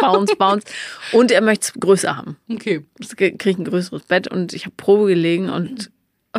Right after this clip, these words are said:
Speaker 2: So geil.
Speaker 1: Oh. Ja.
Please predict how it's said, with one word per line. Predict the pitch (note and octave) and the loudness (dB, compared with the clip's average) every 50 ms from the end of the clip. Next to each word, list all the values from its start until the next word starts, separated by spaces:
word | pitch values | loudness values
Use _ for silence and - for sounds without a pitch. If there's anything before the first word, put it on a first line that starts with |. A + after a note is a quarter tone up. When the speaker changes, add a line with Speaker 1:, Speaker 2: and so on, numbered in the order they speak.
| - - D3+ - - - - - - - - - - _ _ _ _ _ _ _ _ _ _ _ _ _ | -10 -8 -10 -8 -8 -8 -10 -12 -16 -18 -20 -20 -20 _ _ _ _ _ _ _ _ _ _ _ _ _
Speaker 2:
So | - - G#3 G3+ | -8 -4 -4 -4
geil. | E3+ F3 D3 D3+ E3+ G3 G3 - - | -2 -4 -4 -4 -6 -8 -8 -6 -4
Speaker 1:
Oh. | E3+ D#3+ - - - - - - - _ _ _ _ - - _ _ _ - - - - _ _ | -4 -4 -4 -6 -8 -10 -14 -18 -20 _ _ _ _ -20 -20 _ _ _ -20 -20 -20 -20 _ _
Ja. | - F3 E3 - | -4 -2 -2 -2